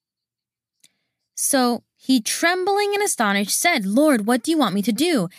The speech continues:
And the Lord said to him, 'Arise and go into the city, and you will be told what you must do.'" So all of this is not new to us, because today,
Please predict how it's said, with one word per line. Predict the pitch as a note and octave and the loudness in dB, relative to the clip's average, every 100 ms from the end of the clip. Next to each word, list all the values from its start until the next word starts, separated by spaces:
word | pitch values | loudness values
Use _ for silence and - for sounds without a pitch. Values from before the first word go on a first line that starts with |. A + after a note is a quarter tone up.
| - | -8
And | F3+ | 0
the | F#3 | 2
Lord | F#3 F#3 | 2 0
said | F#3 B3 C4+ | 0 -2 -2
to | A#3 | 0
him, | A3 | 2
'Arise | G3 F#3+ B3 D4+ E4 | 2 2 2 0 0
and | F4+ B3+ | -2 0
go | A#3 | 2
into | A#3+ C#4+ | 2 0
the | F4 | -2
city, | - G#3+ F3+ F3+ | -2 -2 0 0
and | F#3+ F#3+ | 2 2
you | F3+ | 2
will | G3 | 2
be | A#3 A#3+ | 0 0
told | - E4+ E4 | 0 0 0
what | G#3 F#3+ | -2 -2
you | F3+ | -2
must | F3 E3 - | -2 -4 -4
do.'" | D#4 A#3 D#3+ - _ _ _ _ _ _ | -2 -2 -4 -10 _ _ _ _ _ _
So | - F4 - | -4 -2 0
all | D#4+ F#4+ | 0 0
of | F4 | 0
this | C4 C4 | -2 -2
is | B3+ | 0
not | C4+ F4 | 2 2
new | B3 A#3+ G#3 G3 | 2 4 4 0
to | G3 F#3 | 0 0
us, | A3 C#4 - _ _ | 0 -2 -10 _ _
because | C#4+ C#4 D#4 C4 | -2 0 0 -2
today, | - C#4+ D#4 F4 G3+ D#3+ | -2 0 2 0 -2 -4